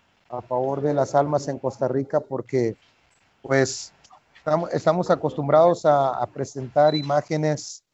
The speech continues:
de niños en la calle, de gente pobre, gente muy necesitada. Y cuando nosotros ponemos nuestro video, pues, Costa Rica es un país económicamente muy estable y quizás no esa sea la,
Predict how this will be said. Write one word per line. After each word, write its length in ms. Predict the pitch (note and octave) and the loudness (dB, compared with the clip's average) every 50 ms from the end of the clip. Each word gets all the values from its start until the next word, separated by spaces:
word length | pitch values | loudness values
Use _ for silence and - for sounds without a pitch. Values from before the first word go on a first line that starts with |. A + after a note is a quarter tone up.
| _ _ _ _ _ _ | _ _ _ _ _ _
de 100 | C3 C3 | -6 -4
niños 340 | C3 C#3 C#3+ D3 C#3+ C#3 - | -2 -2 -2 -2 -4 -4 -4
en 80 | B2+ | -6
la 100 | A#2+ A#2+ | -6 -6
calle, 800 | A#2 A2+ - C3 C3 C3+ C#3 C#3 C#3+ C#3+ C#3 C#3 C#3 C#3 C#3 C#3 | -4 0 4 4 6 6 4 2 2 0 0 2 0 0 0 -2
de 120 | B2+ A#2+ | -4 -6
gente 580 | - - C3 C3 A#2+ - - C#3 C3 B2+ B2+ B2 B2 B2 _ _ | -8 -8 -8 -10 -8 -6 -4 -2 0 0 -2 -4 -6 -12 _ _
pobre, 680 | - C3+ C3+ C3+ C3+ B2+ C3+ C3 C3+ C3 C3 C3 C3+ C3 - _ _ _ _ _ _ _ | -2 -2 0 0 -2 -2 -4 -2 -2 -2 -2 -2 -4 -6 -10 _ _ _ _ _ _ _
gente 220 | - B2+ B2+ B2+ C3+ | -12 -10 -8 -6 -6
muy 260 | C3 C3 C3+ C3+ C#3 | -6 -4 -4 -4 -4
necesitada. 920 | C3+ C3 B2+ - - A#2 - A#2+ A2+ _ - C3 C3+ C3+ C3 C3+ C#3 C3+ - - - _ - - - - - - _ _ _ _ | -4 -4 -4 -6 -10 -12 -12 -14 -10 _ 0 2 2 2 2 0 -2 -4 -8 -12 -20 _ -20 -20 -20 -20 -20 -20 _ _ _ _
Y 80 | - B2+ | -16 -6
cuando 260 | - C#3+ C3+ C3+ C3+ | -2 0 0 0 0
nosotros 400 | C3+ C3+ C3 D3+ C#3 C#3+ D#3+ D3+ | 0 -2 -2 -4 -4 -4 -6 -4
ponemos 340 | C3 E3+ D#3 D#3 D#3+ D#3+ E3 | -2 -2 -2 0 -2 -2 -2
nuestro 300 | D#3+ D#3 C#3+ D3+ D#3 C#3+ | -2 -2 -4 -4 -4 -2
video, 580 | C3+ C#3+ C3+ D3 E3+ F3 E3+ D#3+ D3+ C#3+ C3 - - | 0 2 4 4 6 6 6 4 2 0 -2 -6 -10
pues, 140 | C3+ B2+ - | -12 -10 -8
Costa 260 | - C#3 - - C#3+ | -8 -8 -4 -4 -2
Rica 240 | C#3 D3 C#3 - D#3+ | -2 -2 -4 -4 -6
es 140 | C#3+ - | -6 -6
un 80 | D3+ C3+ | -10 -6
país 500 | - C#3+ C#3+ D3 D3 C#3+ C#3+ - - - - - - - _ _ - - - _ _ - | -2 0 0 0 0 -2 -6 -10 -16 -18 -20 -20 -20 -20 _ _ -20 -20 -20 _ _ -18
económicamente 880 | B2 - C#3+ C3+ C#3 C#3+ D3 C#3+ - - C3+ C3+ C#3+ C#3+ - - D3 C3+ | -10 -6 -4 -2 -2 -2 -2 -4 -4 -4 -4 -4 -4 -4 -2 -2 -2 -2
muy 280 | C3+ C#3 C#3 C#3+ C#3 | -2 -2 -2 0 0
estable 840 | C3+ B2+ - - C#3 C#3 C#3+ C#3+ C#3+ C#3+ C#3+ C#3+ C#3+ C#3+ C#3 C#3 C#3 | -2 -2 0 2 2 4 6 4 4 2 0 0 0 0 0 0 -2
y 220 | C3 C3 B2 A#2 A2+ _ _ _ _ _ _ _ _ _ - - - | -4 -6 -8 -12 -16 _ _ _ _ _ _ _ _ _ -20 -16 -12
quizás 340 | - C#3 - D#3 D3+ D#3 D3 | -10 -2 2 4 4 4 4
no 140 | D#3 D#3 | 2 0
esa 180 | D#3 D3+ - D#3+ | 0 0 0 -2
sea 280 | - - E3 D3+ D3+ D3+ | -2 2 4 4 4 4
la, 300 | C#3+ C#3 C3 A#2+ A#2 | 4 2 2 0 -2